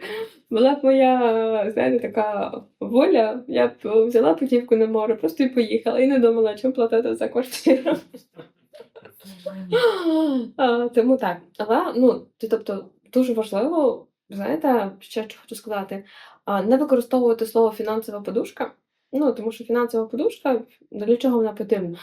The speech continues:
Для того, щоб точно ставалося щось погане, да? Ми не, а,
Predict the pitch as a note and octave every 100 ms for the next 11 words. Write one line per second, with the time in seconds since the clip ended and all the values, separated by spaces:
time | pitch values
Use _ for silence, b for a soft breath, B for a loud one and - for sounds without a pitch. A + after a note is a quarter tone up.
0 | B - F3 A#3 D#4+ C4+ G#3 G#3+ - B3
1 | - F#3+ F#3 A#3+ A3+ - G3+ - G3+ F#3+
2 | G3 F#3 F#3 - - G3 A3+ G#3 B3 B3+
3 | A3 A#3 B3 B3 B B - G3 G#3 G3+
4 | G3 F3+ E3+